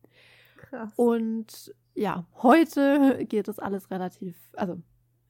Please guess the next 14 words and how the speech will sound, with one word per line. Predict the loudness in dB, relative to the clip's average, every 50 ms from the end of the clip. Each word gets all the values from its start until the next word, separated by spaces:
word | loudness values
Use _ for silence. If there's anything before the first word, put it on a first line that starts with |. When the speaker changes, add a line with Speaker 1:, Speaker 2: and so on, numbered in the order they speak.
| -8
Speaker 2:
geht's | -6 -6 -6 -6 -8 -10 -4 0
wesentlich | 2 2 2 2 0 -4 -8 -12 -14
flotter. | -12 -12 -12 -10 -6 -6 -6 -6 -6 _ _ _ _ _ -20 -20 -20 -20 _ _ _ _ _ _ _ _ _
Und | 2 2 4 4 2 -2 -4 -4
nachdem | -4 -4 -4 -6 _ _ -4 -2 -2 -2 -2 -2
dann | -2 -4 -4
die | -4 -6 -8 -8
Wahl | -8 -8 -8 -6 -6 -6 -4 -4 -6 -6 -8 -12 _ _ _ _ _ _ _ _
geschafft | -10 -10 -8 -8 -10 -10 -10 -12 -10
ist | -10 -10 -8 -8 -8
und | -8 -4
hinter | -2 -2 -2 0 -2 -4 -8
uns | -8 -10 -8 -4
liegt, | -4 -4 -4 -4 -8 -18 _